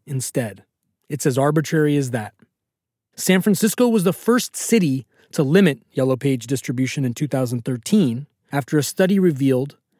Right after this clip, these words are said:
that one point six million Yellow Pages were distributed in the greater San Francisco area and collectively produced thirty-six hundred tons of waste, one million in disposal costs,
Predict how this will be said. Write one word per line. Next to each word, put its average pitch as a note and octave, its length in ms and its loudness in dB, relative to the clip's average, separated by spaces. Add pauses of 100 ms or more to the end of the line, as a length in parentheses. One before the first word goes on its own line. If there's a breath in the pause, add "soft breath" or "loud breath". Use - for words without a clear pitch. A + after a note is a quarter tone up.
that - 180 -4
one F3+ 260 4
point G#3 300 0
six - 320 -2
million F3 400 2
Yellow D3+ 220 2
Pages D3 360 -4
were C#3 100 -2
distributed B2+ 720 -4 (200)
in D3 120 0
the C3+ 80 2
greater C3 300 0
San C3 200 -4
Francisco C3 540 -6
area D3+ 400 0 (180)
and D#3 140 0
collectively F3 600 0
produced D3 500 -2 (160)
thirty-six G3+ 500 2
hundred E3 320 0
tons D3+ 240 0
of D#3 100 -2
waste, B2+ 480 -4 (220)
one E3 320 6
million F#3 360 6
in E3 60 2
disposal C3 500 -2
costs, - 640 -10